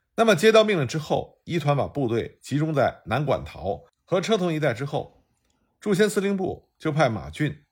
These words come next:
率领宣传队到车同给一团的战士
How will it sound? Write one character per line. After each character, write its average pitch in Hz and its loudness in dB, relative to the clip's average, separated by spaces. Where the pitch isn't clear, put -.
率 165 2
领 104 -6
宣 147 -4
传 143 0
队 - -6
到 151 2
车 190 -2
同 - -12
给 117 -2
一 135 -4
团 127 -4
的 131 -4
战 131 0
士 - -14